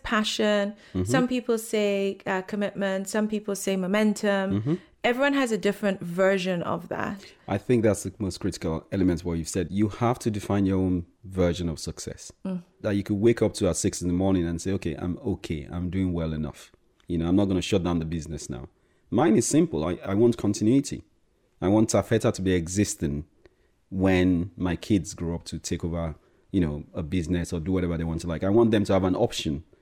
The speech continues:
Speaker 2: to even look at the business as something they could consider. You know, based on what I'm saying now, is unlikely <laughs> because
Speaker 1: <laughs>
Speaker 2: they're calling me a shopkeeper dismissively.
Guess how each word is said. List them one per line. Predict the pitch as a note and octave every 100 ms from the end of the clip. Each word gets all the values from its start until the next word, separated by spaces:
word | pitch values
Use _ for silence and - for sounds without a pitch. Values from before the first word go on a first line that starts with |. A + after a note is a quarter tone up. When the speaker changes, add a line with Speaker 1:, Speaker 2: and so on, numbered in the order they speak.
| _ _ -
Speaker 2:
to | F2+
even | F#2+
look | G2
at | F#2 E2
the |
business | E2+ F2+ F2 F2 F2
as | E2
something | F2+ E2+
they | D#2+
could | -
consider. | - D#2 F#2 D#2+ C#2+ - _ _ _ _
You | E2+
know, | D2 C#2+ - _ F2
based | E2 G#2 F#2
on |
what | F2 F2
I'm | D#2+
saying | - G2+
now, | E2+ E2
is | E2
unlikely | E2 D2+ E2+ G#2 - D2 D#3 - _
<laughs> | _ _ -
because | F#2+ - C4+
Speaker 1:
<laughs> | A3 G2+ - - - G4+ - - A#4 -
Speaker 2:
they're | - -
calling | - A2+
me | G2+
a |
shopkeeper | - F#2 F2+ G2+ E2+ F2+ A#2+ - -
dismissively. | - - A#3 - - A#4+ - -